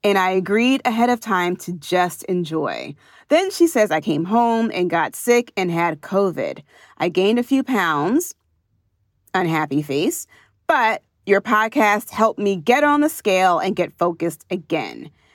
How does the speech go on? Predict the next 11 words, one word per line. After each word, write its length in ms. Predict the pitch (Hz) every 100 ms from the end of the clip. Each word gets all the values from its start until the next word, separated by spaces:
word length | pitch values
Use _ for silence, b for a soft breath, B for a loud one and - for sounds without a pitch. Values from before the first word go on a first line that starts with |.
| _
She 160 | - 208
says, 340 | - 190 175
"I've 160 | 175 175
had 180 | 220 156
enough 440 | 156 196 247 320
comfort 460 | - 247 233 226 208
food 380 | - 226 220 214
and 200 | 175 175
snacks 680 | - - 190 233 - - -
being 360 | 180 180 170
sick." 560 | 175 - - - -